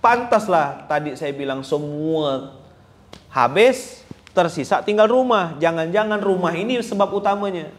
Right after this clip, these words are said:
Dan ternyata benar kan, Bapak ngaku. "Pak, mendingan Bapak pergi ke kuburan orang tua, doa di sana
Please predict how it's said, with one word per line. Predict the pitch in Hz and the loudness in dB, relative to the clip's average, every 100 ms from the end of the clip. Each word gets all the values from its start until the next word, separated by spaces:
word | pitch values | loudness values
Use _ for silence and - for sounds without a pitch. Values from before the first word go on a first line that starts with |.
| - | -8
Dan | 117 | -6
ternyata | 120 156 180 233 | -4 -4 0 2
benar | 247 269 233 | 4 4 2
kan, | 247 262 - | 0 -2 -2
Bapak | 175 - - | -2 -2 -4
ngaku. | 196 208 180 160 - - - | -6 -6 -10 -12 -14 -20 -2
"Pak, | 143 117 - - - _ _ _ - | 0 0 -6 -18 -20 _ _ _ -16
mendingan | 127 127 127 | -10 -8 -2
Bapak | 120 120 - | 0 0 -6
pergi | 117 113 | -6 -8
ke | 120 | -8
kuburan | 117 107 107 104 | -6 -4 -2 -2
orang | 101 98 | -6 -8
tua, | 95 92 123 - - - - - - - - - | -10 -10 -12 -14 -20 -20 -20 -20 -20 -20 -20 -4
doa | 110 120 123 | -2 2 0
di | 110 | 0
sana | 104 90 101 127 - | -4 -8 -8 -10 -14